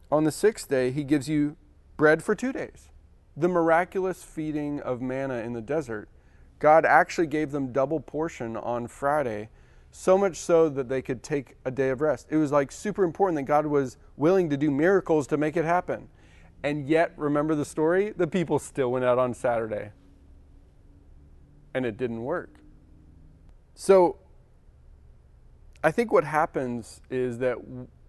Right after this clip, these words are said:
yeah, it's hard to obey. It's always been hard to obey, even from the beginning. You'd think it wouldn't be, right? It's a day of rest. But it also, as we do it, substantiates our trust with God.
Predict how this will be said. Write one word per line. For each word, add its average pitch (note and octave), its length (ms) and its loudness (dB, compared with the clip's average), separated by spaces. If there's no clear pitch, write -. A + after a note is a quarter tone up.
yeah, E3+ 240 2
it's - 80 -8
hard F#3 220 2
to E3 100 2
obey. A#2+ 460 -4
It's C3 220 -6
always C#3 380 4
been G#2+ 220 -6
hard G#2 260 -8
to A2 180 -14
obey, G2+ 400 -12
even C3 300 -4
from C3 160 -8
the A#2+ 80 -6
beginning. G#2 480 -12
You'd C#3 180 -6
think G3+ 200 -6
it G2+ 100 -8
wouldn't B2 260 -10
be, E2+ 120 -20
right? - 340 -12
It's - 100 -20
a C#3 40 -18
day - 200 -10
of A#2+ 140 -10
rest. - 320 -14
But G3 200 2
it G#3+ 100 4
also, G3+ 440 0
as F#3+ 360 2
we F3+ 220 -6
do E3 340 -2
it, C#3 180 2
substantiates F3 960 -6
our A#2+ 120 -2
trust - 420 -6
with G2+ 160 -16
God. G2+ 300 -6